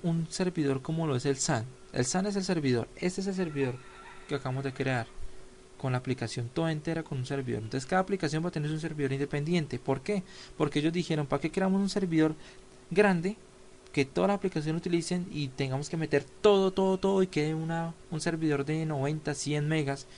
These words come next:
ejecutándose en, en ram, cuando podemos crear una aplicación con un servidor en blanco y que el programador o la persona que esté trabajando defina las dependencias y los elementos que necesita? Por ejemplo, si yo necesito meter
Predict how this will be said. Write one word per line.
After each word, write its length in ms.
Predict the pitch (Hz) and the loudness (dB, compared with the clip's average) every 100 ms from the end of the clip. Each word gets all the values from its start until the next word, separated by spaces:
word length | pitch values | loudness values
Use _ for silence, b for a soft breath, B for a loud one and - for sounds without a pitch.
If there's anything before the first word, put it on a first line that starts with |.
| B | B
ejecutándose 640 | 143 131 131 135 135 139 160 | -6 -4 -2 0 0 0 -2
en, 180 | 147 139 B B B B - | -4 -6 B B B B -10
en 140 | 147 151 | -6 0
ram, 340 | 165 175 - | 0 -2 -6
cuando 260 | - 147 135 | -2 0 0
podemos 240 | 131 143 | -2 -4
crear 260 | - 151 131 - | 0 0 0 -4
una 180 | 156 151 | -2 -2
aplicación 640 | 160 175 175 170 170 160 165 - - | 0 -2 -2 -2 0 0 -2 -10 -2
con 180 | 143 | 0
un 60 | 127 | 2
servidor 480 | 143 156 156 139 127 | 0 0 2 2 2
en 260 | 135 151 160 | -2 0 2
blanco 520 | 165 143 117 - 147 B B | 4 4 2 -2 -8 B B
y 100 | 156 | 0
que 120 | 156 | 4
el 60 | 123 | 2
programador 800 | 131 131 120 117 113 123 165 196 B B B | 4 2 2 0 2 4 2 0 B B B
o 100 | 135 | 4
la 100 | 135 | 6
persona 280 | 127 120 127 | 6 0 0
que 80 | 139 | 2
esté 140 | - | 8
trabajando 520 | - 165 147 151 170 185 B B 139 | 10 8 4 2 0 -2 B B -2
defina 360 | 131 147 147 | 0 2 2
las 120 | 175 | 2
dependencias 600 | 175 170 139 135 143 156 - | 2 0 0 0 0 -4 -4
y 100 | 156 | -2
los 360 | 143 123 - - | 0 -2 -6 -4
elementos 380 | 139 131 123 127 | 0 0 0 -2
que 80 | 143 | -4
necesita? 480 | 139 208 208 123 - - | -2 -2 0 -2 -6 -4
Por 120 | 151 143 | 2 4
ejemplo, 380 | 170 156 127 120 - - - - - - | 4 2 -4 -10 -12 -20 -20 -20 -20 -10
si 180 | - 160 | 2 4
yo 100 | 165 | 4
necesito 360 | 214 240 214 208 | 4 2 2 2
meter 420 | 214 185 160 151 | 4 6 6 4